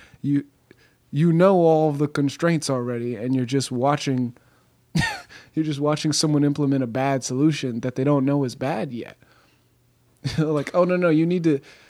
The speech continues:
you need to, it needs to be twice as thick." "No, no, no, we're good. We're gonna build it with this." All right.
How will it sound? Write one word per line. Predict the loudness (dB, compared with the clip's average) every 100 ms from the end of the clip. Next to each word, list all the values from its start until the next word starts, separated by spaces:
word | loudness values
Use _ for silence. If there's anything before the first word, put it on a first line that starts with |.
| -20 _ _
you | 0
need | 2
to, | 2 2
it | 2
needs | 2 2
to | 0
be | -2
twice | 0 0 2 0
as | -2 0
thick." | 0 0 2
"No, | 4 6
no, | 6
no, | 6 6
we're | 6 6
good. | 6 6
We're | 4
gonna | 4 4
build | 4 4
it | 4
with | 2 2
this." | 2 2 0
All | -6 -8
right. | -4 -4 -4